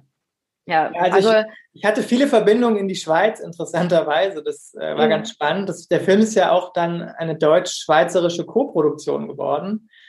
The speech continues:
Speaker 1: Ja.
Speaker 2: Wir haben interessanterweise wurde, wir haben ja Filmförderung beantragt und dann hat das, das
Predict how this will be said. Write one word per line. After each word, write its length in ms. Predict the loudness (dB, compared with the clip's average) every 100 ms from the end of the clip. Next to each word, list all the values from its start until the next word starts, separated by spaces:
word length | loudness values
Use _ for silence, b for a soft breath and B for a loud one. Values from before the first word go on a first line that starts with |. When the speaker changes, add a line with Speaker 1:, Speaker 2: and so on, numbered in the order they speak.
| b b
Speaker 1:
Ja. 260 | -6 -4
Speaker 2:
Wir 140 | 0 2
haben 380 | 2 0 -4 -8
interessanterweise 1200 | -8 -6 -2 0 2 2 4 4 4 2 2 -2 _ _ _ _ _ _ _
wurde, 640 | -4 2 4 4 4 0
wir 100 | -2
haben 100 | -2
ja 100 | -2
Filmförderung 680 | 0 0 0 0 0 -2 -6
beantragt 720 | -8 -8 -10 -4 0 0 -2
und 320 | -6 -4 -4
dann 160 | -2 0
hat 220 | -2 -4 -8
das, 400 | -8 -8 -14 -16 -14 -14 -14
das 320 | -8 -8 -8